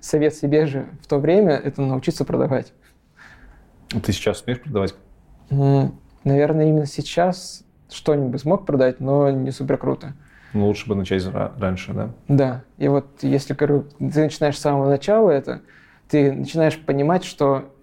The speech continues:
Speaker 1: людям не просто нужны, предположим, там, э, клёвые научные исследования, а людям нужно какое-то применение.
Speaker 2: То есть это по факту про продажу и-, про, про, про продажу идеи.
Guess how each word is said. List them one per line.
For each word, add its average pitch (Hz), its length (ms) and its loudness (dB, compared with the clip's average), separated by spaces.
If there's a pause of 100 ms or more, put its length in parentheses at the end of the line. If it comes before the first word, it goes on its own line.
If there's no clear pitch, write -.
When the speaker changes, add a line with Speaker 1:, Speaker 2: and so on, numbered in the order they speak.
Speaker 1:
людям 147 420 2
не 139 60 2
просто 214 320 0
нужны, 151 260 2
предположим, 135 480 -2
там, 127 400 -4
э, 135 220 2
клёвые 139 340 2
научные 135 300 -4
исследования, 127 500 -4 (560)
а - 80 -2
людям 160 360 4
нужно 151 360 2
какое-то 156 300 -2
применение. 135 640 -2 (300)
Speaker 2:
То 107 100 -2
есть - 420 -6
это 110 240 0
по 107 100 -6
факту 123 300 -4
про 107 160 -4
продажу 101 460 -2
и-, 95 120 -4
про, 98 200 -8
про, - 220 -8
про 113 300 -2
продажу 98 560 -2
идеи. 92 380 -2